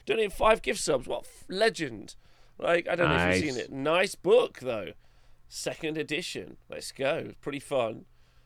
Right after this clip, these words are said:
Speaker 1: Um, quite like that. I would have, I would have, is it Universal? Who, Pixar?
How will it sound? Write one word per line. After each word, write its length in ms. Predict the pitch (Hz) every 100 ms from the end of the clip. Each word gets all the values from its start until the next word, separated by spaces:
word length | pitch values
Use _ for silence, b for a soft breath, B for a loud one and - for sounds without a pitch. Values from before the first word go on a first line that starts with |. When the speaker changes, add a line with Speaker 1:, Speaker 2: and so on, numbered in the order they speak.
| _ - -
Speaker 1:
Um, 440 | - 117 113 113 -
quite 180 | - 135
like 160 | 120 90
that. 220 | 120 127
I 140 | 123 214
would 180 | 262
have, 320 | 262 226 - - - - -
I 80 | 180
would 160 | 220
have, 160 | 202 180 -
is 140 | 190
it 80 | 220
Universal? 840 | 185 233 226 202 220 - 226 226 185
Who, 100 | 196
Pixar? 640 | - 226 - 247 233 247